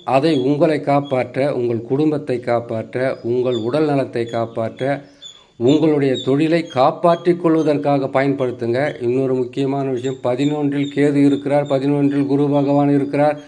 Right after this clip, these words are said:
பதினொன்றில் சனி பகவான் இருக்கிறார், பதினொன்றில் ராகு பகவான் வர்றாருன்னு கேட்டிங்கன்னாவே நன்மைகள் நடக்கும். இதனுடன் இணைந்து தவறான ஒரு பாதையிலும் போக வைக்கும். அதுக்கு மட்டும் போகிறதுக்கு மனசுக்கு இடம் கொடுக்காதீங்க.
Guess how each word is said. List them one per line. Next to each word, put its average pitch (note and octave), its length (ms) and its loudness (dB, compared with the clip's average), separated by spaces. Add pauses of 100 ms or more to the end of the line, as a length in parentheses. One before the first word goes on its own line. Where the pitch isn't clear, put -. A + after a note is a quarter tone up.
(440)
பதினொன்றில் C#3+ 440 2
சனி C#3+ 300 2
பகவான் D3+ 380 2
இருக்கிறார், D3 400 2
பதினொன்றில் D3 520 0
ராகு D3 280 4
பகவான் D3+ 340 2
வர்றாருன்னு D3+ 560 4
கேட்டிங்கன்னாவே D3 1000 2 (520)
நன்மைகள் F3+ 680 4
நடக்கும். E3+ 720 2 (840)
இதனுடன் C#3+ 580 2
இணைந்து C#3+ 920 4 (140)
தவறான E3+ 640 4
ஒரு F3 220 4
பாதையிலும் D3+ 500 2
போக C#3+ 280 2
வைக்கும். B2 440 -4
அதுக்கு D#3 400 2
மட்டும் C#3+ 320 0
போகிறதுக்கு D3+ 640 0
மனசுக்கு D3 520 -2
இடம் C#3 280 2
கொடுக்காதீங்க. C#3+ 760 0